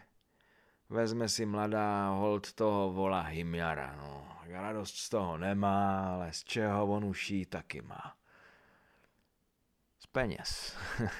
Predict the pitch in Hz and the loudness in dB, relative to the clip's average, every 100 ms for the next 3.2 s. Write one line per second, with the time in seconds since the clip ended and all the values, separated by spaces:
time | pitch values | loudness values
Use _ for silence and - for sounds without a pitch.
0 | - - - - _ _ _ - - _ | -4 -4 -8 -14 _ _ _ -20 -20 _
1 | - 127 151 160 190 151 131 117 180 135 | -2 6 6 8 6 8 6 6 6 8
2 | 107 113 127 151 147 147 127 120 127 156 | 6 6 10 12 12 10 10 12 10 8
3 | 127 98 | 6 2